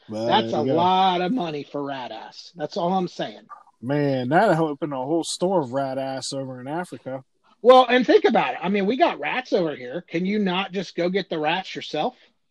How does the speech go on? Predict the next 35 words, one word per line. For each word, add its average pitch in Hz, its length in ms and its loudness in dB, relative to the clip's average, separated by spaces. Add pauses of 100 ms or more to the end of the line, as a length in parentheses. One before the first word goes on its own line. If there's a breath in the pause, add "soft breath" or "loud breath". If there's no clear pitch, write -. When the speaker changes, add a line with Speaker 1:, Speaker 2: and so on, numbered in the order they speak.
(140)
Speaker 1:
I, 113 260 -12
I 113 120 -14
guess 104 340 -8
so. 170 240 -2
I 127 80 -8
mean, 143 300 0
maybe, 156 500 4
maybe 135 280 -2
there's 135 180 -4
something 160 240 -2
special 156 460 -2
about 156 260 0
the 143 60 -6
cane 196 340 -6
rat. 117 260 -10 (400)
I 117 60 -14
don't 151 240 -4
know. 156 240 -2 (1120)
I - 60 -6
mean, 156 180 2
I'm 196 160 4
just 208 240 -2
not 160 220 -2
into 151 240 -6
eating 139 300 -4
exotic 139 500 -6
meats 156 320 -6
like 123 180 -10
that, 123 240 -6
man. 135 280 -8
Just 147 180 -8
give 175 120 6
me 170 140 2
a 123 80 0
cow. 135 460 0